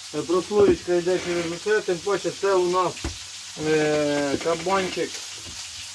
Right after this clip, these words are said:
е, від Дюрка, ну, але він риженький, е, від Дюрка,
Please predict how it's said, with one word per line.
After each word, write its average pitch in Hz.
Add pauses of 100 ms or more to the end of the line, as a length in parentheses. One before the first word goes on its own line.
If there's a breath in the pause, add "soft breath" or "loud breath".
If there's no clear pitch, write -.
(600)
е, 143
від 165
Дюрка, 190 (520)
ну, 262
але 196
він 196
риженький, 208 (640)
е, 165
від 170
Дюрка, 190